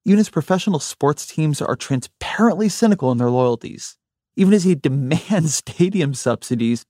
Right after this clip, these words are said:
to locate and tax breaks to remain in the towns they profess to love, even as the players leave the moment another team offers a better deal. All that shows that we are no different from Tajfel's boys.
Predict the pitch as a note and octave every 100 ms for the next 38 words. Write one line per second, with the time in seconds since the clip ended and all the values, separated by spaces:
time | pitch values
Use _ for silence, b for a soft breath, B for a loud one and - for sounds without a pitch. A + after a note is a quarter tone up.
0 | _ - A#2 C3 E3+ C#3+ A2+ G2 A#2+ -
1 | C#3+ D#3+ - - A#2+ - - B2 A#2+ B2+
2 | B2+ A#2 F2 A2+ - - C3+ C#3 C3 B2
3 | A2+ B2 - - A#2+ A#2 A#2+ - _ _
4 | _ _ _ _ _ G#3 A#3 B3 G#3+ G#3
5 | F3+ A3 A#3 E3+ C#3 B2+ D#3 E3+ C3+ B2
6 | B2 B2 - A#2+ A#2+ A#2 B2 A#2 - A#2
7 | B2 A#2 A2+ A2 A2+ A2 A2+ A2+ - -
8 | _ _ _ _ _ _ _ _ _ _
9 | D#3 G3 B3+ B3 - - G#3+ F3 C#3+ B2+
10 | C3+ C#3 C#3 B2 C#3 - A2 - A#2 A#2
11 | A2+ - A#2+ A#2 A2 A#2 - - - -